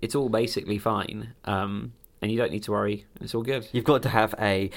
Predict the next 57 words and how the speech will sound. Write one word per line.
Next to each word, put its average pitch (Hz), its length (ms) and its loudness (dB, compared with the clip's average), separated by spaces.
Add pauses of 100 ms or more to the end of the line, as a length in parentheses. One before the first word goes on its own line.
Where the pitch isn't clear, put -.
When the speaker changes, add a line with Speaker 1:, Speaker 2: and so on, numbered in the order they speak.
(140)
Speaker 2:
'cause 170 100 4
that's 202 200 6
the 165 120 2
thing 139 220 4
I 117 80 4
think 110 240 0
that 110 80 4
I've 101 160 0
been 104 100 0
thinking 95 340 -2
a 95 40 0
lot 95 200 2
about 90 300 2
in 98 120 -2
the 95 100 0
last 90 240 0
couple 90 240 -4
of 92 60 -6
years 92 360 2
with - 160 -8
covid 110 320 2
and 104 80 -6
everything, - 380 -6
right? - 120 -2
A 127 60 6
lot, - 160 4 (180)
this 151 140 0
is 165 80 -2
something 151 220 2
that's 131 160 -2
so 117 160 4
cliche 110 440 2
'cause - 160 -6
everyone 95 280 0
said 98 180 2
it 95 100 2
now, 87 220 -4
but - 260 -4
maybe 143 300 4
it 143 80 2
will 123 160 2
be 110 220 -4
less 110 240 2
cliched 135 560 2
in 127 380 0 (280)
twenty 135 300 2
years 143 240 4
when 113 100 0
people 104 160 0
are 107 60 4
looking 107 200 0
back 104 220 4
on 120 60 0
it. 120 80 0
I 104 60 -2
don't 107 100 4
know. 101 180 0